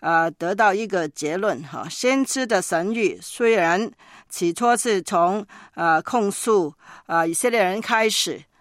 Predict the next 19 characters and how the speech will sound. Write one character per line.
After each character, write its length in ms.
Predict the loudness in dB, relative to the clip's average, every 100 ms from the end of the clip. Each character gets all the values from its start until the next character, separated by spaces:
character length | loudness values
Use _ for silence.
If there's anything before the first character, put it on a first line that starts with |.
| _
可 140 | -10 -2
是 180 | 0 2
终 320 | 2 2 0
极 500 | -2 0 0 0 -6 _ -20 _
的 240 | 2 2 2
盼 360 | 2 0 2
望 260 | 4 2 0 -10
还 160 | -12 -6
是 240 | -2 -2
神 420 | 0 0 -2 -4 -10 -20 -20 -10
能 180 | -4 0
够 180 | 2 2
与 200 | 0 -4
以 160 | -4
色 160 | -4 -2
列 120 | 0
人 280 | 0 -2 -4
复 280 | -4 0 0
合， 380 | 2 2 2